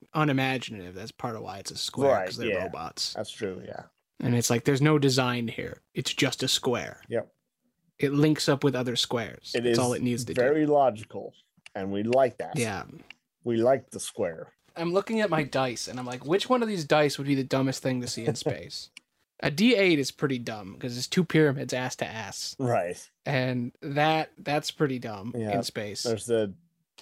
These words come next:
Speaker 2: D ten. Like, that would just be
Speaker 1: Yeah,
Speaker 2: a
Speaker 1: D ten is a
Speaker 2: strange
Speaker 1: fat, yeah, fat diamond or whatever.
Speaker 2: Right, or something. Yeah, it's just,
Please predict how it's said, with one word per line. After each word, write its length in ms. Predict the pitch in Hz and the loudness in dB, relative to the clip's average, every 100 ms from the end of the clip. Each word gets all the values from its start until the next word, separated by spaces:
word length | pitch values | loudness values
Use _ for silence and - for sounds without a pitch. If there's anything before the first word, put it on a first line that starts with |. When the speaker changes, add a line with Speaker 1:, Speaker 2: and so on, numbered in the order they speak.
| - | -2
Speaker 2:
D 200 | 135 120 | 0 0
ten. 720 | - - 117 95 92 95 98 _ - | -4 -2 -2 -2 -8 -12 -14 _ -8
Like, 140 | 107 | -2
that 140 | 104 117 | 0 0
would 120 | 101 | 0
just 200 | 101 - | -6 -2
be 80 | 151 | 0
Speaker 1:
Yeah, 180 | 147 | 2
Speaker 2:
a 40 | 120 | 2
Speaker 1:
D 140 | 147 | -2
ten 280 | 151 165 151 | 0 2 2
is 100 | 143 | 2
a 100 | 139 | -2
Speaker 2:
strange 40 | 135 | -6
Speaker 1:
fat, 400 | - 127 123 - _ _ _ - | -4 -4 -4 -8 _ _ _ -10
yeah, 200 | 98 101 | -8 -6
fat 300 | - 110 101 | -8 -8 -8
diamond 460 | 95 95 101 92 - | -12 -12 -12 -14 -16
or 60 | |
whatever. 340 | 95 92 85 - - | -16 -16 -16 -16 -8
Speaker 2:
Right, 200 | 107 101 | -6 -4
or 100 | 110 | -6
something. 340 | 95 - 98 - | -8 -8 -10 -10
Yeah, 240 | 101 95 92 | -8 -6 -6
it's 120 | 90 | -8
just, 260 | 101 - | -10 -12